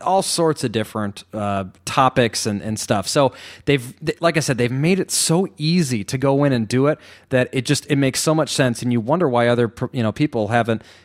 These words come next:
really looked into this more. So, uh, for both Andreas and Soren, yes, I like the, the podcasting application. Um, I have been trying it out. I have been, uh, been loving it. It works really well for me,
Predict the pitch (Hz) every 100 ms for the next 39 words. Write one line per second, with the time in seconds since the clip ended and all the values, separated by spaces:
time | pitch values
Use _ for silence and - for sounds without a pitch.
0 | _ - 135 123 110 143 - 131 123 120
1 | 104 - 110 104 98 - 135 120 - -
2 | _ 117 113 - 151 170 165 156 147 139
3 | - 123 - 139 123 113 127 139 104 -
4 | 127 143 156 143 131 - 117 143 143 143
5 | 127 - 131 120 123 - 123 117 123 -
6 | - - - 107 107 131 147 139 135 -
7 | 139 135 127 127 151 113 113 117 117 113
8 | 110 117 110 - 101 117 110 151 151 151
9 | 147 131 127 139 - 147 151 135 131 127
10 | 127 127 139